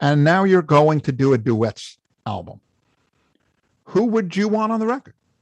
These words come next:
So I just made a, um,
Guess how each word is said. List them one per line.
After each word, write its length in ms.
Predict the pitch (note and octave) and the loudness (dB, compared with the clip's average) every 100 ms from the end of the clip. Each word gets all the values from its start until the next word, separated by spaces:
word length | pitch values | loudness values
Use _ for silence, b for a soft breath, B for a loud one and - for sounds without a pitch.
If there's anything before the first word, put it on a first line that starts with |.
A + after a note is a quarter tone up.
| _ _ _ _ _ _ | _ _ _ _ _ _
So 460 | _ - F#3 F#3 F#3 _ _ _ _ | _ -4 -2 -2 -6 _ _ _ _
I 120 | - E3 | -8 -4
just 200 | G3 F#3+ | -4 -4
made 440 | E3+ F3+ F#3 E3 | -4 -2 -4 -4
a, 320 | D3+ D#3+ D#3+ E3 | -4 -4 -2 -4
um, 420 | D#3+ D#3 D#3 | -4 -4 -8